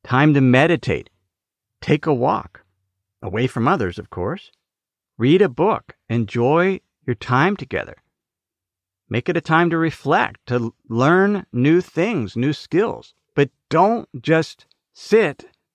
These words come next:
and read tweets about the world falling apart. Now, what can we do to help others avoid ruin, including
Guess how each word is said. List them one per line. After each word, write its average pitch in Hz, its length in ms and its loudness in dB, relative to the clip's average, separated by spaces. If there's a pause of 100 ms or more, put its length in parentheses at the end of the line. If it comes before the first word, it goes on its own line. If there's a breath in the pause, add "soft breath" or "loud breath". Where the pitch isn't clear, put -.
(120)
and 131 180 -2
read 156 300 0
tweets - 480 -2
about 143 340 0
the 151 100 -4
world 147 400 2
falling 101 380 0
apart. 80 440 -6 (1160 soft breath)
Now, 180 300 2
what 202 340 -2
can 269 160 -4
we 226 100 2
do 185 160 2
to 180 80 2
help 165 300 -2 (120)
others 156 560 0 (180)
avoid 104 560 0
ruin, 85 420 -6 (380)
including 156 800 0